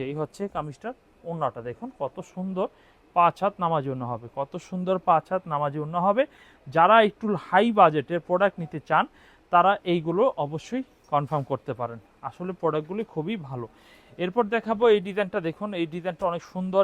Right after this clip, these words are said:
একটা ডিজাইন হবে, ভালো লাগলে এই ডিজাইনটাও নিতে পারেন। এই হচ্ছে কামিজের সামনের সাইড হবে, খুবই আনকমন একটি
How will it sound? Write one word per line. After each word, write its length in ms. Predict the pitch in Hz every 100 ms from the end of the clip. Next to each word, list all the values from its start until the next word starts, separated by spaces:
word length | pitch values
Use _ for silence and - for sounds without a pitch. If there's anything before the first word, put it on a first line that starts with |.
| 180
একটা 140 | - 151
ডিজাইন 240 | 139 165 180
হবে, 180 | 165 170 233 - - _ 151 139
ভালো 180 | 196 233
লাগলে 180 | 214 214 196
এই 60 | 165
ডিজাইনটাও 400 | 165 190 208 170
নিতে 140 | 180 156
পারেন। 180 | 147 175 160
এই 60 | 151
হচ্ছে 220 | 156 196 190
কামিজের 300 | 156 147 165 -
সামনের 380 | 170 175 190 190 _
সাইড 200 | 156 143 139
হবে, 160 | 139 190 - - _ _
খুবই 240 | 208 220 226
আনকমন 360 | 190 180 190 185 175
একটি 140 | -